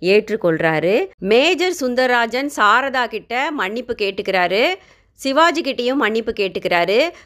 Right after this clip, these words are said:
"சாரதாவை தப்பா பேசுறது என்னுடைய நோக்கமல்ல, உ-, உண்மையை வரவழைக்க எனக்கு வேறு வழியே தெரியல" அப்படின்னு சொல்றாரு. சிவாஜியோட பேத்தி ராணிக்கும் மேஜர் சுந்தரராஜனுடைய மகனுக்கும்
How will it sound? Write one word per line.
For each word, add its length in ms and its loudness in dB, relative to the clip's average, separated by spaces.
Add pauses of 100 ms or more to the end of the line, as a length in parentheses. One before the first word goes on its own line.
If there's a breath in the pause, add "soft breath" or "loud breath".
(160 loud breath)
"சாரதாவை 680 0
தப்பா 440 -2
பேசுறது 380 -6
என்னுடைய 440 -2
நோக்கமல்ல, 600 0 (420 loud breath)
உ-, 220 -12
உண்மையை 540 0
வரவழைக்க 880 0 (280 loud breath)
எனக்கு 340 -4
வேறு 360 0
வழியே 520 0
தெரியல" 360 0 (100)
அப்படின்னு 460 -4
சொல்றாரு. 320 -2
சிவாஜியோட 720 0 (120)
பேத்தி 460 2
ராணிக்கும் 840 -2 (260 soft breath)
மேஜர் 560 0
சுந்தரராஜனுடைய 840 0 (100)
மகனுக்கும் 800 -2